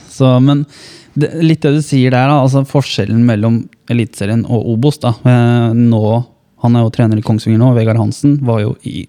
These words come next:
Obos-liga direkte studio i fjor, og han fortalte jo litt om dette med overganger i Obos-ligaen, da.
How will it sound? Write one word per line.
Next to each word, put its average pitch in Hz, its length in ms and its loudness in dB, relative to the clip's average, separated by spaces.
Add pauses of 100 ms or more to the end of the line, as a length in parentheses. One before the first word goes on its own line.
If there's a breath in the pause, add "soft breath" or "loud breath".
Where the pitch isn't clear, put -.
Obos-liga 110 640 -2 (640 soft breath)
direkte 120 340 -2
studio 113 260 0
i 127 60 0
fjor, 165 280 0 (180)
og - 60 -2
han 123 120 0
fortalte 120 380 -4
jo 120 60 0
litt 113 160 -4
om 117 80 0
dette 113 200 -2
med 107 160 0
overganger 110 540 -2
i 123 100 2
Obos-ligaen, 120 560 -2
da. 135 80 -2